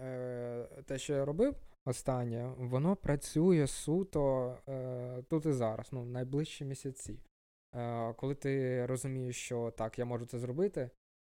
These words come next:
е, там, через півроку, і ти такий, "Ну, добре, ну, воно ж нікому не потрібне". <laughs> Воно просто буде незрозуміле. Воно буде зрозуміле, звісно, для тих людей, які це пам'ятають, там, все інше, але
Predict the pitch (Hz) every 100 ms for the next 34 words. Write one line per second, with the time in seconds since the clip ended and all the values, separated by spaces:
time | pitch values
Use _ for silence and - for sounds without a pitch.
0 | - 120 117 123 120 _ 120 117 117 123
1 | 120 - 131 135 175 180 135 123 131 127
2 | 120 120 - 123 123 135 143 139 127 127
3 | 127 120 120 135 135 143 147 - 180 -
4 | - _ - - - 156 - 160 135 131
5 | 127 - 139 143 - - - _ _ _
6 | - 165 - 135 - 143 190 - 165 135
7 | 120 160 151 123 131 151 156 170 131 110
8 | 117 - _ _ _ _ _ - - 139
9 | 139 139 127 131 120 117 147 131 117 120
10 | - 117 113 - 110 107 113 - - 113
11 | 120 110 110 113 - 113 113 107 135 190
12 | 180 143 - 123 123 - 165 202 - 131
13 | 160